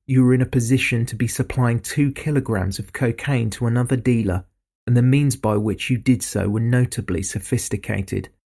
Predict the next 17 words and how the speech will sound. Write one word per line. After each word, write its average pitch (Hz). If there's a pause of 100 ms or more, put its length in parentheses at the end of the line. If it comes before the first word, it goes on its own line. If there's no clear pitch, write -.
(180)
You 135
gave 135
him 139
access 127
to 127
a 123
car 135
in 101
which 90
the 113
drugs 123
were 123
secreted 117
in 113
a 120
concealed 117
compartment. 110